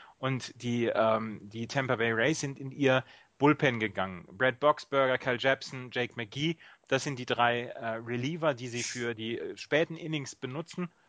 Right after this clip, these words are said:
Und die haben, ähm, die haben diese, ähm, Aufgabe natürlich wieder hervorragend gemeistert.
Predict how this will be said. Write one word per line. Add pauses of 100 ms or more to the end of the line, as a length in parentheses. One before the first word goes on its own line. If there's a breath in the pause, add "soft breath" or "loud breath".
(180)
Und
die
haben, (100)
ähm,
die
haben
diese,
ähm,
Aufgabe
natürlich
wieder
hervorragend
gemeistert.